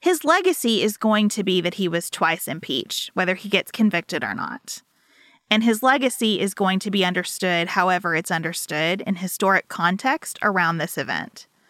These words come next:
His age has to be a factor when you think about how devastating it would be or not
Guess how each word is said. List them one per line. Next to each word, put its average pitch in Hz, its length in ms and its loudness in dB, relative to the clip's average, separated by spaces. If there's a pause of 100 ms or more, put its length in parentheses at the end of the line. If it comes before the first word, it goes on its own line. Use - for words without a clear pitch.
(1500)
His 311 300 2
age 269 380 4
has 196 280 2
to 208 100 -2
be 180 220 0
a 196 80 0
factor 175 640 -2
when 220 160 6
you 214 120 6
think 214 260 2
about 180 480 2
how 214 160 2
devastating 185 640 0
it 165 100 0
would 196 140 0
be 190 180 2
or 185 160 2
not 180 460 2